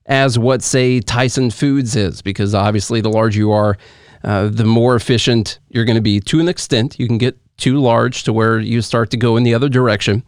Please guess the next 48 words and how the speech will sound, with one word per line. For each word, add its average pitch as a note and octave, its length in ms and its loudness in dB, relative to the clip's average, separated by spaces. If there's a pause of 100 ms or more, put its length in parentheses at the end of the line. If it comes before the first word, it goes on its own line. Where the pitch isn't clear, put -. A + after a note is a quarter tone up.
(320)
but - 80 0
you're B2+ 80 0
gonna C3 160 4
be C3+ 100 2
able C#3 200 2
to C#3+ 160 0
work C3 300 0
at - 80 0
lower A#2+ 320 2
prices A#2 440 -2
for - 120 -2
everything. G#2 460 0 (460)
So - 120 -2
we're F#3+ 140 2
nowhere F#3+ 320 2
near G#3+ 300 0
the G#3 80 -2
point C3 340 2
where C3+ 220 2
they're C3+ 160 0
gonna C3+ 120 2
be C3 80 2
able B2+ 120 2
to A#2 60 -4
put C3 160 0
in B2 120 2
five B2+ 260 0
hundred A#2 200 0
million A2 420 0 (480)
when C3 140 -2
you C3+ 80 -2
got D3 120 2
other C3+ 200 2
companies B2 680 0
out A#2+ 220 2
here A2 360 0
that B2 120 0
are B2 100 2
worth A2+ 320 0 (480)
tens D3 400 0
of B2+ 140 0
billions C3 520 2
to A#2 100 2
hundreds C3 400 0
of A2+ 100 0
billions C3 460 2
of G#2+ 100 0
dollars, G#2 560 0